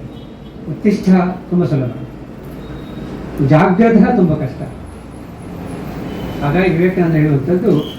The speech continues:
ಉತ್ತಿಷ್ಠ ಜಾಗೃತ. ಈ ಹೇಗೆ ಎದ್ದೇಳಿಸೋರು ಯಾರು ಅಂತ ಹೇಳಿ, ಈ ಜಾಗೃತಿಯನ್ನ ಮೂಡಿಸುವವರು ಯಾರು ಅಂತ ಹೇಳಿ, ವರಾನ್ ಪ್ರಾಪ್ಯ ನಿಬೋಧತ ಅಂತ ಹೇಳಿ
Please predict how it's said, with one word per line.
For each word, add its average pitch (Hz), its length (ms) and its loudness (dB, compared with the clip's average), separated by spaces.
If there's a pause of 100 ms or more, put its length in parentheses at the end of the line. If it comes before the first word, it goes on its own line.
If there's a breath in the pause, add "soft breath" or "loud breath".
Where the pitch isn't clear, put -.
(400)
ಉತ್ತಿಷ್ಠ 180 380 2 (840)
ಜಾಗೃತ. 190 460 4 (1120)
ಈ 190 40 4
ಹೇಗೆ 220 340 4
ಎದ್ದೇಳಿಸೋರು 214 760 4
ಯಾರು 175 200 4
ಅಂತ 147 180 0
ಹೇಳಿ, 139 280 -4 (1040)
ಈ - 20 6
ಜಾಗೃತಿಯನ್ನ 220 600 4
ಮೂಡಿಸುವವರು 202 560 4
ಯಾರು 151 180 2
ಅಂತ 131 140 0
ಹೇಳಿ, 127 240 -2 (1000)
ವರಾನ್ 202 460 4
ಪ್ರಾಪ್ಯ 202 440 4
ನಿಬೋಧತ 160 500 4
ಅಂತ 135 260 2
ಹೇಳಿ 127 240 0